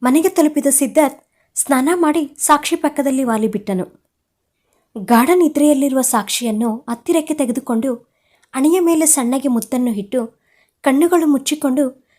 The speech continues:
ಕೃಷ್ಣಪ್ರಸಾದ್ರವರ ಆಲೋಚನೆಗಳಿಂದ ಸತಮತವಾಗುತ್ತಿರುವ ಅವನ ಮೈಂಡಿಗೆ ವಿಶ್ರಾಂತಿಯನ್ನು ಕೊಟ್ಟನು. ಮಾರ್ನಿಂಗ್ ವಿಕ್ರಮ್ ನಿದ್ದೆ ಎದ್ದೇಳುವಷ್ಟರಲ್ಲಿ ದಿವ್ಯಾ ಎದ್ದು ಸ್ನಾನ ಮಾಡಿಕೊಂಡು ಸೀರೆ ಉಟ್ಟುಕೊಂಡು ತಲೆ ಒರೆಸಿಕೊಳ್ಳುತ್ತಾ ಕಾಣಿಸಿದಳು.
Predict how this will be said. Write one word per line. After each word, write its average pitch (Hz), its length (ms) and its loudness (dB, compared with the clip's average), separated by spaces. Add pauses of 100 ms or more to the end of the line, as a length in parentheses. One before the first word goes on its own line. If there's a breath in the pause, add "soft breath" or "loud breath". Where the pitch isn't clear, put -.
(140)
ಕೃಷ್ಣಪ್ರಸಾದ್ರವರ 302 880 -2 (120)
ಆಲೋಚನೆಗಳಿಂದ 240 760 -2 (540)
ಸತಮತವಾಗುತ್ತಿರುವ 302 1120 -2
ಅವನ 240 220 -4
ಮೈಂಡಿಗೆ 240 520 -4
ವಿಶ್ರಾಂತಿಯನ್ನು 247 680 -6
ಕೊಟ್ಟನು. 196 520 -10 (1160)
ಮಾರ್ನಿಂಗ್ 254 540 -2 (240)
ವಿಕ್ರಮ್ 320 400 0
ನಿದ್ದೆ 247 260 0
ಎದ್ದೇಳುವಷ್ಟರಲ್ಲಿ 262 960 -4 (520)
ದಿವ್ಯಾ 262 220 2
ಎದ್ದು 339 280 0
ಸ್ನಾನ 247 340 -2
ಮಾಡಿಕೊಂಡು 240 760 -2 (220 soft breath)
ಸೀರೆ 339 340 2
ಉಟ್ಟುಕೊಂಡು 320 640 0
ತಲೆ 294 340 -2
ಒರೆಸಿಕೊಳ್ಳುತ್ತಾ 285 720 0
ಕಾಣಿಸಿದಳು. 220 760 -6